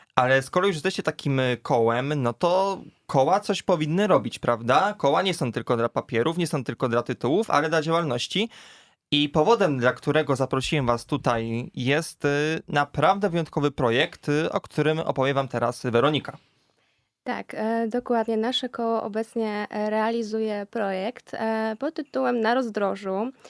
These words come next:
Speaker 2: Może na początku opowiem, jak się zrodził pomysł.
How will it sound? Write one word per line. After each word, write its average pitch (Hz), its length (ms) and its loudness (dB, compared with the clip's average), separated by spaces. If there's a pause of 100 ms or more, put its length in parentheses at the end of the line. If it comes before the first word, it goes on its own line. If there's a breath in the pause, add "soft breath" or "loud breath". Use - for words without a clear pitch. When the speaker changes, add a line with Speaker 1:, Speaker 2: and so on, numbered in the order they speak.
(260 loud breath)
Speaker 2:
Może 226 160 2
na 240 80 4
początku 247 420 0
opowiem, 226 540 -2
jak 220 140 -2
się 233 240 -2
zrodził 233 340 0
pomysł. 202 560 -2